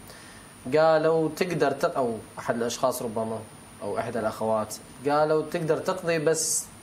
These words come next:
تسجد وتقول مرة واحدة الذكر: 'سبحان ربي الأعلى وبحمده'، وكذلك في السبحانيات بالركعة الثالثة والرابعة تقدر تقول مرة واحدة: "سبحان الله والحمد لله ولا إله إلا الله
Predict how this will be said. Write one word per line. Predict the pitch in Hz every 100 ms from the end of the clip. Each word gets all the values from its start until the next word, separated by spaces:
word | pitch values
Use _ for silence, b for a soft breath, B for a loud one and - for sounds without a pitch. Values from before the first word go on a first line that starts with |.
| -
تسجد | 190 180 170 170
وتقول | 160 143 175 165
مرة | 147 131
واحدة | 156 156 135
الذكر: | 110 120 - 165 - - - -
'سبحان | - 123 - 127
ربي | 120 107 113 117
الأعلى | 98 107 110
وبحمده'، | 101 92 - 131 139 147 151 B B B B B
وكذلك | 120 147 180 190 -
في | 170
السبحانيات | 160 156 143 156 165 151 131
بالركعة | 135 143 123
الثالثة | - 139 -
والرابعة | 117 127 151 139 156 - B B -
تقدر | 151 151
تقول | 139 160
مرة | 156 135 139
واحدة: | 156 - 143
"سبحان | - 117 139 139
الله | 127 123 120
والحمد | 110 - 139
لله | 123 117 127 123
ولا | 120 143 135 120
إله | 135 123 135
إلا | 143
الله | 143 147